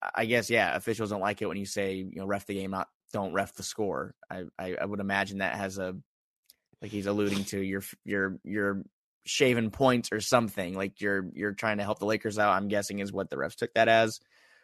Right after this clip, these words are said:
But, uh, Fox basically, he, he just said he wasn't, he didn't feel like he deserved to be tossed. So, and I, I, if that's really all that he said, I agree. I mean, I think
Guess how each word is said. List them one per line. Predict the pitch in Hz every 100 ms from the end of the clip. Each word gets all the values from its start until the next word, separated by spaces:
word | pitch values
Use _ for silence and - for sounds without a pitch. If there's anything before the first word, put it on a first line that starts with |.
| _ -
But, | 110 92
uh, | 101 98 95 - _ -
Fox | 143 139 127
basically, | 131 127 127 123
he, | 127
he | 131 131
just | 123
said | 120
he | 120
wasn't, | 117 110 110 - -
he | 117
didn't | 117 101
feel | 110
like | 101
he | 98
deserved | 98 95
to | 92
be | 101
tossed. | 120 - - - _ _
So, | - 101 104 -
and | 135
I, | 156 - _ _ _ _ _ _
I, | 143 170
if | 190 165
that's | 180 214 -
really | 160 196
all | 170 170
that | 170
he | 156
said, | 123 120 123 151 170 _ _ _ _ _ _
I | 123 175
agree. | 175 214 180 - -
I |
mean, | 127
I | 131
think | 147